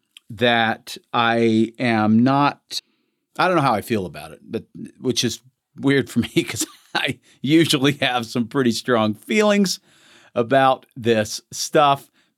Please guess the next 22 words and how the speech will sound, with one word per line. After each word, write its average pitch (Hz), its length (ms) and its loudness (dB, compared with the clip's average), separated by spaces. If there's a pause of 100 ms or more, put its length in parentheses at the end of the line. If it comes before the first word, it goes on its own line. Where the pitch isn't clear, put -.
but 113 680 -2 (240)
I'm 143 80 2
a - 20 4
little 185 160 4
mixed 165 320 0
on 107 200 0
this 87 240 -10
one. 65 180 -18 (400)
So - 180 0
I 160 80 4
have 202 220 0
the 185 60 -6
podcast. 104 800 -2 (100)
If 120 140 -4
you're 151 100 4
listening 180 400 4
on 113 140 2
the 104 80 -2
podcast, 90 800 -2 (360)
then 117 600 2
of 127 140 -4
course 120 580 2